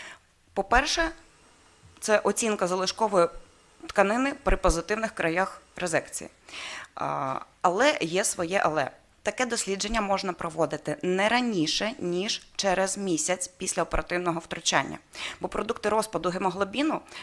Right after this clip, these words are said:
в зоні післяопераційних змін, тобто, ну, краї резекції, вони заважають оцінці і вони можуть дати хибно позитивні,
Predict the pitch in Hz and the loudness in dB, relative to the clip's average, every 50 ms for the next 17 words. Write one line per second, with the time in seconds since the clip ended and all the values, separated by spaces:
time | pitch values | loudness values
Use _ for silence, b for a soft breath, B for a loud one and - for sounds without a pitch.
0 | B - 175 175 190 180 170 160 - 170 - - 170 165 - 165 175 - - 175 | B -6 -2 -2 0 2 0 0 -2 -4 -4 -4 -4 0 0 0 0 0 0 -2
1 | 156 156 156 156 165 185 202 240 269 269 - - - - 165 156 151 147 147 147 | 0 0 -2 -2 -2 0 0 0 0 -2 -4 -10 -8 -6 -4 -2 -2 -4 -6 -8
2 | 151 156 - - - - 160 165 165 156 156 160 156 170 151 151 - - - - | -12 -14 -16 -8 -4 -2 0 0 0 -2 -4 -2 0 0 0 0 -2 -6 -10 -10
3 | - B B B B B B - - 185 214 226 220 - 170 190 196 196 196 - | -10 B B B B B B -2 0 0 0 0 -2 -2 -2 -2 -2 0 2 4
4 | 208 185 165 151 - 160 156 - - 180 165 156 156 - 151 - - 165 175 190 | 4 4 4 4 0 -4 -6 -2 0 0 0 0 -2 -6 -6 -6 -6 -6 -4 -4
5 | 190 202 208 202 - - - - 175 180 180 170 170 160 160 165 196 220 214 220 | -4 -4 -4 -4 -6 -8 -10 -4 -2 -2 -2 0 -2 -4 0 0 0 0 0 -2
6 | 208 - - - - 208 170 165 196 220 - 175 165 180 185 - - 214 190 175 | -6 -6 -6 -6 -6 -6 -2 -2 -4 -2 -2 -2 -4 -4 -6 -6 -6 -4 -2 0
7 | 175 165 151 - - | 0 0 0 -2 -6